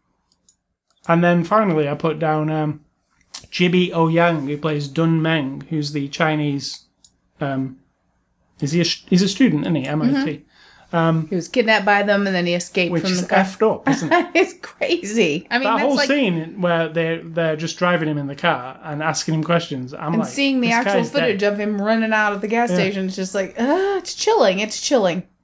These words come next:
Speaker 1: Yeah, I, I, I, I was, like, on the edge of my seat, 'cause I didn't actually know what happened to that dude, and I was like, when he started asking that question <laughs>
Speaker 2: Again,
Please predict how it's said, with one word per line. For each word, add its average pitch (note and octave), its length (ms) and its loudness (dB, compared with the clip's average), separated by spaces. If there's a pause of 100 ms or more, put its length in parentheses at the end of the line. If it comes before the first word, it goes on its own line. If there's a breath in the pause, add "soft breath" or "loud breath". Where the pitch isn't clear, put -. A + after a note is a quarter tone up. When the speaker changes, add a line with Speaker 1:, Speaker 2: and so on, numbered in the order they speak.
(160)
Speaker 1:
Yeah, E3 440 0
I, E3+ 360 2
I, G3 180 4
I, F3 180 2 (100)
I G3 140 4
was, F3 440 -2 (580)
like, F3+ 160 0
on F#3+ 140 2
the F3+ 140 2
edge F#3 160 0
of F3 80 0
my F3 80 2
seat, F3+ 360 -2
'cause - 220 -2
I F#3+ 80 2
didn't G3+ 160 0
actually F#3+ 300 0
know E3 100 2
what D#3+ 140 2
happened F#3+ 320 -2
to A3 80 -4
that G3+ 180 0
dude, A3 320 -2
and E3 180 -4
I D#3+ 100 2
was D#3 180 -2
like, D3 180 -2
when D#3+ 140 0
he G3 80 2
started E3+ 280 2
asking E3+ 540 0
that D3 200 -6
question F#3+ 760 0
<laughs> - 80 -20
Speaker 2:
Again, A#3+ 520 0